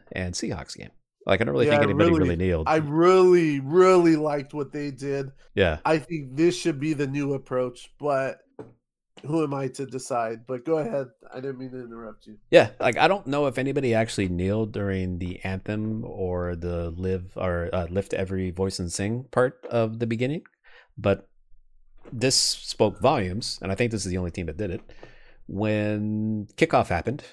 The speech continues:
Speaker 1: you know, all twenty-two players that was on field, uh, eleven for Seahawks and eleven for Atlanta. The second the kickoff happened and the ball was in the air, everybody went to the knee.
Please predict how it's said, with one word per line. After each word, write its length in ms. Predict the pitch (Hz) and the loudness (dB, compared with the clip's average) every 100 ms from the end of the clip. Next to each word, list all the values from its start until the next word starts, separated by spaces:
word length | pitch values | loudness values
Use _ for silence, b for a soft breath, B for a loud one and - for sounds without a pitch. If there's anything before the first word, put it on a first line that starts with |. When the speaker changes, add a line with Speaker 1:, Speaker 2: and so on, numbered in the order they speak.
| B B | B B
Speaker 1:
you 80 | 92 | -4
know, 280 | 95 95 - | -4 -6 -4
all 200 | 104 120 | -2 -2
twenty-two 680 | 120 120 113 113 107 104 95 - _ | -4 -6 -4 -4 -4 -6 -10 -16 _
players 340 | - 113 92 85 | -2 0 2 -2
that 80 | |
was 120 | 85 85 | -6 -4
on 140 | 90 | -6
field, 380 | 82 98 151 175 - - - | -4 -2 -2 -8 -18 -18 -10
uh, 140 | 82 - | -8 -4
eleven 460 | 87 85 82 82 - - - | -4 -4 -4 -8 -12 -20 -20
for 280 | - 80 80 80 | -10 -8 -8 -8
Seahawks 400 | - 80 85 - | -8 -6 -8 -10
and 80 | 82 | -10
eleven 220 | 80 78 | -10 -10
for 360 | - 80 80 80 | -10 -8 -8 -10
Atlanta. 300 | 82 82 123 - B B B B B B _ | -8 -6 -6 -8 B B B B B B _
The 100 | 160 | -2
second 360 | - 220 208 - _ _ _ _ | 2 2 0 -4 _ _ _ _
the 160 | 110 113 | -4 0
kickoff 400 | - 127 117 104 | 0 4 4 6
happened 440 | 104 101 127 156 b b _ - _ | 2 2 -2 -6 b b _ -20 _
and 180 | 101 98 | -8 -6
the 40 | |
ball 220 | 90 107 117 | 0 2 2
was 120 | 107 | 0
in 100 | 101 | -2
the 180 | 95 98 | -2 0
air, 260 | 90 92 - - - - - - - - - - | 0 -4 -8 -20 -20 -20 -20 -20 -20 -20 -20 -6
everybody 360 | 120 110 101 87 | -4 -2 -2 -4
went 160 | 85 | -6
to 60 | 80 | -8
the 80 | 76 | -10
knee. 180 | 71 | -12